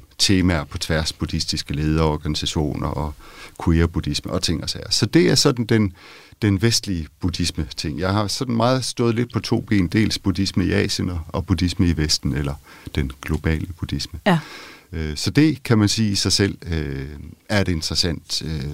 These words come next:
Speaker 1: fokus, som, som jeg, jeg nyder meget.
Speaker 2: Du har også en Japans tur i sigte, er det rigtigt forstået?
Speaker 1: Ja.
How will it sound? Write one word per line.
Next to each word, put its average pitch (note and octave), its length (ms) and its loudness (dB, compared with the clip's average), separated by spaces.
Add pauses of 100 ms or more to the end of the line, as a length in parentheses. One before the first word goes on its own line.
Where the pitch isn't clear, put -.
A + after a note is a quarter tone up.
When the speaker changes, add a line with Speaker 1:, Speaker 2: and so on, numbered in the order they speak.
Speaker 1:
fokus, D#2+ 420 -2
som, D2 260 -2 (380)
som F#2 320 4
jeg, E2+ 160 2 (240)
jeg F#2 140 6
nyder G2+ 260 6
meget. D#2+ 340 0 (1200)
Speaker 2:
Du A3 80 6
har E4 280 4
også D4+ 180 0
en G3 100 6
Japans G#3 480 4
tur D#3+ 340 2 (200)
i F#3+ 80 0
sigte, - 360 -2
er A#3+ 160 -2
det G#3+ 400 2
rigtigt B3 220 -2
forstået? B3 300 0 (640)
Speaker 1:
Ja. D3+ 140 4